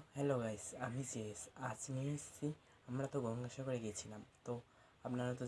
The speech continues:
জানেন, রিলসে বা ভিডিওতে দেখেছিলেন। তো আজ নিয়ে এসেছি গঙ্গাসাগর থেকে কী কী জিনিস কিনেছি সেই সব ভিডিও নিয়ে। তো চলো শুরু করা যাক। তো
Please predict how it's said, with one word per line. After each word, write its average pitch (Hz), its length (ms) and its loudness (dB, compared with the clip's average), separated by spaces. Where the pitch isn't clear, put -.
জানেন, 117 260 0
রিলসে 117 460 -2
বা 117 100 4
ভিডিওতে 110 460 -2
দেখেছিলেন। 113 460 -8
তো 120 60 -4
আজ 110 100 0
নিয়ে 135 160 2
এসেছি - 200 -6
গঙ্গাসাগর 123 560 0
থেকে 143 160 0
কী - 180 -20
কী 143 180 -2
জিনিস 123 320 0
কিনেছি 156 340 -2
সেই 120 180 -2
সব 117 120 2
ভিডিও 104 320 -2
নিয়ে। - 140 -18
তো 139 60 -2
চলো 131 180 2
শুরু 117 180 -4
করা 104 180 -8
যাক। - 120 -20
তো - 80 0